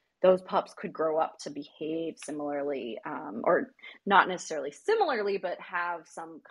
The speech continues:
kind of, uh, perturbation like their mothers did. So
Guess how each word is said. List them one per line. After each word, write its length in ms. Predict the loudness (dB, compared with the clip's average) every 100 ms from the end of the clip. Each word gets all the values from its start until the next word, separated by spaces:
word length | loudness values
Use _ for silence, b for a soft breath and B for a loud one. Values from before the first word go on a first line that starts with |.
| -14
kind 260 | -12 -6
of, 220 | -6 -6 -12 -14
uh, 260 | -10 -6 -8 -8
perturbation 840 | -10 -8 -10 -8 -8 -8 -10 -14 -18 -10
like 260 | -6 -6 -4
their 140 | -4
mothers 420 | -4 -6 -6 -6
did. 320 | -6 -6 -6 -4
So 420 | 2 4 4